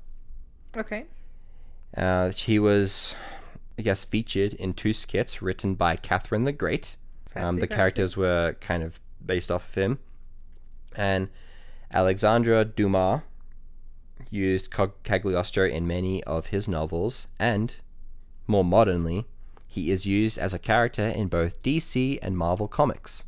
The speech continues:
Speaker 1: Wow.
Speaker 2: And he also has tons more appearances here and there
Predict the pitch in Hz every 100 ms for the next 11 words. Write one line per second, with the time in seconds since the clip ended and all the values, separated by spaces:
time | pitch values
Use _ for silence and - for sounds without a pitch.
0 | - 196 190 269 285 226 208 196 190 196
1 | 135 98 98 98 95 92 92 87 87 85
2 | 82 - - - - - - 95 90 85
3 | 76 76 - - - - - 98 92 76
4 | 78 - - - - - - - - -
5 | - 80 73 - 73 - 78 71 65